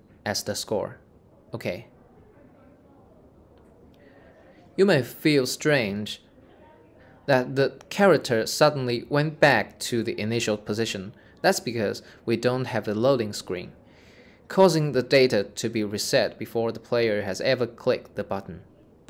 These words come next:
If we create a loading screen, the game won't look so abrupt. But our game is just a demo, so we don't need that much detail. Just make sure the whole logic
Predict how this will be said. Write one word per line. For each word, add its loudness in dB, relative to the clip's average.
If 0
we 2
create 4
a 4
loading 2
screen, -8
the -4
game -2
won't -6
look -4
so -4
abrupt. -6
But 2
our 4
game 2
is -4
just 0
a 2
demo, 2
so 2
we 4
don't 0
need -2
that 4
much -4
detail. -4
Just -2
make 2
sure 4
the -2
whole 2
logic 0